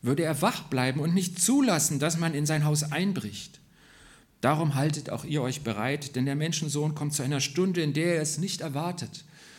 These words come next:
Jesus scheut sich nicht, sich mit einem Dieb zu vergleichen. Nicht, weil er sagt, „Ich bin ein Dieb“, sondern weil er sagt, es ist so unvorhergesehen und, und einfach nicht planbar. Aber ich gebe euch einen Rat, weil es so ist, weil ihr es einfach nicht wissen könnt.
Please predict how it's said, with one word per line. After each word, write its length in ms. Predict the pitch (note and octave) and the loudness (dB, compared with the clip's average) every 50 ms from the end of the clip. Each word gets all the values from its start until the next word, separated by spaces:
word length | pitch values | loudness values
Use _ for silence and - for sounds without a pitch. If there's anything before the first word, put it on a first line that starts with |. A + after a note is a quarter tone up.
| - - _ _ _ _ _ _ _ _ | -20 -20 _ _ _ _ _ _ _ _
Jesus 340 | _ - C#3+ E3 D#3+ E3+ D3+ | _ -4 -4 -2 0 0 0
scheut 300 | - - E3 G3+ A#3 - | 0 2 2 2 2 2
sich 200 | - F#3+ D3 D3 | 2 0 0 0
nicht, 180 | C#3+ C3+ C3+ - | 0 0 0 0
sich 160 | D#3 D3+ D#3 | -2 -2 -4
mit 140 | D#3+ D#3 - | -6 -6 -4
einem 200 | - D#3+ D#3+ C#3+ | -4 -4 -2 -2
Dieb 280 | C3+ F#3 B3 - - | 0 0 0 0 -2
zu 100 | - - | -4 -4
vergleichen. 560 | C#3+ - C3 A2 - G#2+ F#2 F#2+ F#2 G2 C3+ F3 | -4 -2 -4 -4 -2 -2 -2 -2 -2 -2 0 2
Nicht, 220 | C4 G3 - - | 2 2 2 0
weil 120 | F3+ E3 | 0 0
er 120 | D#3+ C#3+ B2 | 0 0 0
sagt, 260 | A2+ C3+ C#3 C#3 C#3 | 0 0 -2 -4 -6
„Ich 140 | B2 - - | -10 -8 -6
bin 140 | B2+ A#2+ A#2+ | -4 -4 -4
ein 160 | A2+ A2 A#2 | -4 -4 -4
Dieb“, 280 | A2+ G3+ A3 - A#2 - | -2 -4 -4 -4 -6 -6
sondern 520 | - D3 D3 D3+ D3 C#3+ C3+ B2+ C#3 - - - - - - - - - - | -6 -4 -2 -2 -2 -2 -2 -4 -6 -8 -12 -16 -20 -20 -20 -20 -20 -8 -6
weil 140 | C3 D3+ | -4 -2
er 80 | D#3 D3+ | -2 -2
sagt, 260 | C#3+ E3 F#3+ F3+ - | -2 -2 -2 -2 -2
es 140 | E3+ - - | -2 -2 0
ist 160 | - F#3 - | 2 2 2
so 360 | - G#3+ G#3+ - - - - - - - _ _ _ | 2 2 0 0 -4 -10 -18 -20 -20 -20 _ _ _
unvorhergesehen 1040 | - B3+ C4+ C4+ C4+ - D#3+ C3+ C3+ B2+ B2 A2+ A#2 G2+ G#2 G#2+ G2+ G2 F#2+ D#2 - - - - _ | 2 2 4 4 2 2 0 0 0 0 0 -2 -2 -4 -2 -4 -4 -6 -6 -8 -12 -16 -20 -14 _
und, 200 | - C#3 C3+ - | -4 -4 -4 -2
und 180 | - E3 D3+ D#3 | -4 -4 -4 -2
einfach 340 | E3 G3+ A#3+ A3 A#3 A3+ F3+ | -2 -2 0 0 -2 -2 -2
nicht 260 | F#3 G#3 G3+ - - | -2 -2 -2 -4 -6
planbar. 640 | - F3 F3+ G#3 A3 A#3 A3 D#3+ A#2+ G#2+ F#2+ G#2+ - - - - - - - - - - | -6 -4 -4 -2 -2 -2 -2 -2 -4 -6 -8 -12 -14 -18 -20 -20 -20 -20 -20 -20 -10 -6
Aber 160 | - D#3+ G#3+ | -2 0 0
ich 100 | F#3 F#3 | 0 2
gebe 240 | - A3 B3+ C4+ A#3+ | 0 0 -2 0 0
euch 160 | A3+ G3 G3 | -2 0 0
einen 160 | F#3 F#3+ F#3+ F#3 | 0 0 0 0
Rat, 480 | D3+ E3+ A3 B3 A3+ D3+ - - B2+ | 0 0 0 0 0 0 -2 -4 -4
weil 180 | D#3 G3+ B3+ C4 | -2 -2 0 2
es 160 | C4 - - | 2 2 2
so 140 | - G#3+ G#3 | 2 2 0
ist, 340 | A3 A#3+ B3+ A#3+ - - - | 0 0 2 2 2 2 0
weil 140 | E3 G3+ | -2 -2
ihr 80 | B3+ A3+ | -2 0
es 220 | G3+ - F3+ F3+ | -2 -2 -2 -2
einfach 360 | - G#3 A#3 A3+ - A3 F#3 D#3+ | -2 -2 -2 -2 -2 -4 -4 -4
nicht 220 | F3 D#3+ E3+ - | -4 -6 -4 -4
wissen 360 | F3+ A#3+ - - G#3+ F#3 F3+ | -2 -2 -2 -2 -4 -6 -6
könnt. 420 | - - G#3 G#3 E3+ - - - | -4 -4 -4 -2 -4 -6 -8 -12